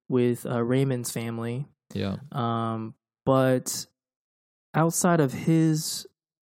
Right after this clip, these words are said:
Speaker 1: uh, kinda storyline, the others seemed a little bit more, I don't wanna say chill, but just a little
Speaker 2: Mm-hmm.
Speaker 1: bit more kind of, um,
Speaker 2: It's like toned
Speaker 1: upbeat.
Speaker 2: down or something.
Speaker 1: Yeah, yeah, yeah. Um,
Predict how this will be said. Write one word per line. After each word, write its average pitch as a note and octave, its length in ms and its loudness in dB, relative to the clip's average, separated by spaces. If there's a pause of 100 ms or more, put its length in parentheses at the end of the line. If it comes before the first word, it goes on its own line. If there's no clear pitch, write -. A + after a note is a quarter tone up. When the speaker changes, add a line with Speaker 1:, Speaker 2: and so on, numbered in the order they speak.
Speaker 1:
uh, A#2+ 640 0
kinda C3 240 -2
storyline, B2 840 2 (640)
the C#3+ 180 4
others F#3+ 280 4
seemed E3+ 200 2
a C3 60 4
little D3+ 260 4
bit D3 180 4
more, B2+ 760 0 (1300)
I - 80 -2
don't D3+ 100 2
wanna F3+ 120 2
say C3+ 220 2
chill, D#3+ 520 2
but C#3 140 0
just C#3 220 0
a C#3 40 0
little D#3 220 2
Speaker 2:
Mm-hmm. E3+ 80 2
Speaker 1:
bit C#3+ 100 0
more C3 560 0
kind C3 260 -4
of, B2 220 -4
um, A#2 500 -6 (260)
Speaker 2:
It's C#3 120 -8
like A2 180 -4
toned B2+ 360 2
Speaker 1:
upbeat. - 20 4
Speaker 2:
down A2+ 360 4
or A2+ 100 -2
something. A2+ 640 -4 (500)
Speaker 1:
Yeah, C3+ 360 4
yeah, C3 220 2
yeah. A#2+ 400 0 (340)
Um, A#2+ 560 -6